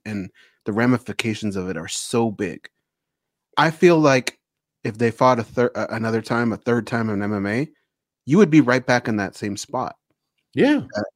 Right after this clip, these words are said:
Speaker 1: a-, and so I think that to me is entertainment. That, that would make it worth it for me to see them fight again. So Alex has that going in his favor, in my opinion.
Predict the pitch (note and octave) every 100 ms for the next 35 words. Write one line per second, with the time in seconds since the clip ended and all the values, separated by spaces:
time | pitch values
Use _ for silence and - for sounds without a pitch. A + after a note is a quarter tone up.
0 | - A#2+ - A#2 A2+ - B2 A2+ - A#2
1 | D3+ C#3+ - - A2 C3+ C#3 C3+ B2+ A2+
2 | G#2+ G#2 F#2+ - G#2 F2 - G#2 A2 G2
3 | G#2+ G#2+ G#2+ G2+ G2 F2+ _ _ _ _
4 | - F#2 G#2 G#2+ G#2 - - F2+ F2+ -
5 | - F#2+ F2+ F2 - F2 E2+ _ G2+ F#2
6 | A#2+ A2 - _ _ _ _ _ _ _
7 | - C3+ A#2+ - C3+ D3 E3 - C3+ C3
8 | A2 A#2 G2+ A2+ A2+ A2 E2+ G2 G2 F#2+
9 | - G#2+ F2+ D#2+ - - E2 B1+ B1 -
10 | C2+